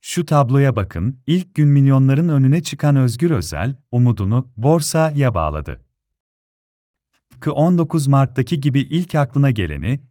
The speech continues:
ekonominin çökeceğini söyledi. Yetinmedi, keyif alırcasına bir kez daha yerli ve milli markaları boykottan söz etti.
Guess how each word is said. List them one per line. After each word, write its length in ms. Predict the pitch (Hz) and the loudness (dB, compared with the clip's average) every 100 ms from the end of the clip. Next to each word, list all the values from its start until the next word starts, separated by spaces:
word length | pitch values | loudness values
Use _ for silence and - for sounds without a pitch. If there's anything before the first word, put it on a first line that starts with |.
| - | -6
ekonominin 560 | 117 131 123 127 175 | -2 2 2 4 2
çökeceğini 600 | 180 165 160 143 151 151 127 | 0 -2 -2 0 2 2 0
söyledi. 580 | - 78 73 71 69 _ _ _ _ _ _ _ _ _ _ _ _ _ _ | -4 -6 -6 -10 -12 _ _ _ _ _ _ _ _ _ _ _ _ _ _
Yetinmedi, 840 | - 123 123 127 113 90 113 127 - | -2 -2 2 2 2 -2 -4 -6 -4
keyif 340 | 123 151 175 | 0 0 0
alırcasına 720 | 151 139 123 131 120 135 131 | 0 2 0 -2 -2 0 0
bir 200 | 127 175 | 0 -2
kez 260 | - 151 117 | 0 -2 0
daha 200 | 123 123 | 0 0
yerli 440 | 117 117 120 156 | 0 0 0 0
ve 100 | 160 | 0
milli 400 | 135 127 120 151 | 2 2 2 2
markaları 580 | 170 156 147 160 151 160 | 2 0 0 0 0 0
boykottan 560 | 151 147 151 147 147 135 | 0 0 0 -2 0 0
söz 280 | 123 82 80 | 0 -6 -6
etti. 360 | 73 - 65 | -10 -14 -16